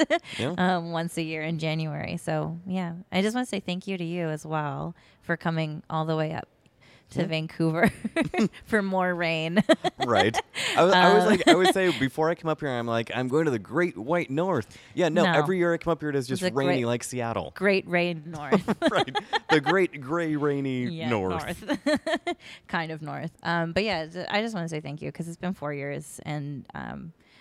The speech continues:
Speaker 2: it, I almost didn't think you were gonna come out this year, and I was actually a little bit <laughs> sad.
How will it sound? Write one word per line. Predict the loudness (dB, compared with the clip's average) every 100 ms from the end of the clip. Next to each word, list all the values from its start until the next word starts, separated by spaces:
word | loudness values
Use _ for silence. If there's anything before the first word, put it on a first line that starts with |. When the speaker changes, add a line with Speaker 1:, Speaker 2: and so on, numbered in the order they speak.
| _
Speaker 2:
it, | -4 -4 -4
I | 0 2
almost | 2 0 -4 -4
didn't | -4
think | -4 -4
you | -6
were |
gonna | -6 -8
come | -4 -4
out | -4 -4
this | -4 -2
year, | -4
and | -2
I | -4
was | -2 -2
actually | -4 -2 -2 -2 -4
a | -4
little | -4 -4
bit | -4 0 0
<laughs> |
sad. | 0 -2 -2 0